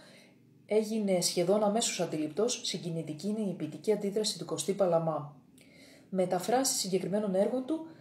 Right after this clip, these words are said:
υπάρχουν αρκετές για ένα ποιητή και πεζογράφο που δεν νοιάστηκε πολύ για την ιστεροφημία του.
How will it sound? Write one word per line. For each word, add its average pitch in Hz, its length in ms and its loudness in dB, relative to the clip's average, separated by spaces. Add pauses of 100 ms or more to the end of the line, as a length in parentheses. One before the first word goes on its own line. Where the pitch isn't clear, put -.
(120)
υπάρχουν 254 420 -2
αρκετές 196 760 0
για 220 160 -4
ένα 269 140 0
ποιητή 208 380 -6
και 214 140 -6
πεζογράφο 180 600 -4 (720)
που 320 120 0
δεν 370 160 4
νοιάστηκε 359 520 0
πολύ 185 300 2
για 185 120 2
την 175 100 -4
ιστεροφημία 165 640 -2
του. 151 240 -8